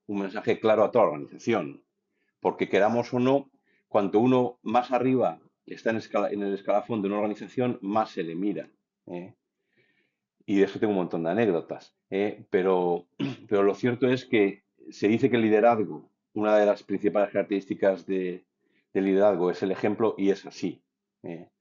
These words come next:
Si yo llego tarde a una reunión, estoy permitiendo que todos los demás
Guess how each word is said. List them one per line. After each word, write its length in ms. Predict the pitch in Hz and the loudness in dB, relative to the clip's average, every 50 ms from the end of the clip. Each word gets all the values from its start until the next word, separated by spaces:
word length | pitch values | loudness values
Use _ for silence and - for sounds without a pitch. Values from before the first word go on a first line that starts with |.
| _ _ | _ _
Si 200 | - - 98 95 | -12 -6 0 2
yo 80 | 110 | 2
llego 320 | 110 113 113 101 98 98 98 | 4 4 4 4 2 0 2
tarde 260 | - 117 104 95 101 | 2 2 4 4 2
a 60 | 101 | 2
una 160 | 98 98 95 | 2 0 0
reunión, 400 | 92 95 98 101 110 117 113 107 | 0 -2 -2 -2 -2 -2 -2 -4
estoy 240 | 95 - - - 107 | -6 -4 -2 -2 -2
permitiendo 680 | 92 - 107 92 95 92 87 87 123 123 113 104 90 - | 0 0 0 0 -2 -4 -2 -2 -2 -2 -2 -2 -4 -4
que 120 | - 95 | -6 -8
todos 220 | 85 - 110 107 101 | -4 -2 0 2 2
los 180 | 101 95 87 | 2 0 0
demás 420 | 98 98 101 104 107 - - _ | -2 -4 -2 -4 -6 -8 -10 _